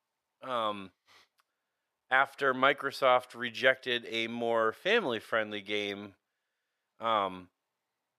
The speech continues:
the concept initially was called Oddballs,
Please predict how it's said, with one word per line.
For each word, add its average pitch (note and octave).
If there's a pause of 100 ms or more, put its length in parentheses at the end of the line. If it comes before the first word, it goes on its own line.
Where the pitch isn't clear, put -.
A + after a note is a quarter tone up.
(240)
the B2+
concept D#3+
initially B2+
was A2+
called G#2+ (100)
Oddballs, G2+